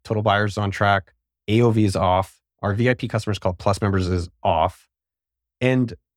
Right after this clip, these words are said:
what I try to balance is not overcorrecting in the day. And I think that's so easy in small businesses to, like, have a pendulum to be like,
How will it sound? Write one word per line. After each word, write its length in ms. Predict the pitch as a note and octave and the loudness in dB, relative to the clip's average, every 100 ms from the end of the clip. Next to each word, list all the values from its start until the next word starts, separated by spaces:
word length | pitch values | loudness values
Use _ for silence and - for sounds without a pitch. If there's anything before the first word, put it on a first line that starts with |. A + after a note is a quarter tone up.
| _ _ | _ _
what 160 | B2+ C#3 | 0 0
I 60 | |
try 180 | C3 - | 0 -2
to 80 | A#3+ | -2
balance 380 | B2+ A#2 B2+ G#2+ | 0 2 0 -2
is 160 | G#2 | -2
not 240 | G#2+ G#2+ A#2 | 0 0 2
overcorrecting 600 | A2 G#2+ - G2+ G2 G#2+ | -2 -2 -2 -2 -2 -2
in 100 | F#2 | -2
the 60 | |
day. 280 | D#2 E2 E2 | -2 -4 -4
And 80 | E2+ | -6
I 40 | |
think 120 | F#2 A2+ | -2 -2
that's 160 | A2 | -2
so 260 | - G#2+ G#2 | 0 2 2
easy 220 | F#2 G2+ | 2 0
in 80 | F2 | -2
small 240 | - F2+ | -4 -6
businesses 480 | D#2+ E2 F#2+ A2 A2 | -4 -2 0 2 0
to, 100 | - | -2
like, 160 | F2 E2+ | -4 -2
have 140 | F#2 | -2
a 40 | |
pendulum 520 | F2 F2 F2+ F#2+ G#2 G2+ | -2 -4 -2 0 2 2
to 100 | E2+ | 2
be 80 | |
like, 160 | F2 E2 | 2 0